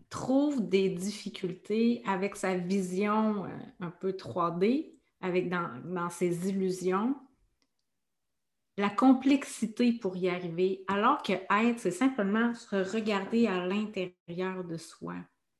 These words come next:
Et parfois même se mettre des œillères,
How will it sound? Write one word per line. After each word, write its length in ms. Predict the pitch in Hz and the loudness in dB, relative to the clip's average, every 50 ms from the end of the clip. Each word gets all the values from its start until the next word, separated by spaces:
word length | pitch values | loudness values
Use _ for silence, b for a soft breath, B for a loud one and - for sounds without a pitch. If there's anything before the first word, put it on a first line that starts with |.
| b b b b b b b | b b b b b b b
Et 140 | 196 190 190 | 0 2 4
parfois 420 | - 226 226 - - - 254 262 | 4 2 2 2 4 4 6 8
même 240 | 247 254 269 285 302 | 8 8 8 8 6
se 160 | 285 - - | 6 4 2
mettre 320 | 214 208 214 226 226 226 196 | 2 4 4 2 2 2 2
des 340 | 190 196 202 190 185 185 | 4 4 4 4 2 2
œillères, 1200 | 196 208 208 208 196 202 196 202 208 220 226 233 233 226 202 175 165 170 - - - - - _ | 0 2 2 2 2 4 4 4 2 2 2 2 2 2 0 -2 -6 -8 -12 -14 -18 -20 -20 _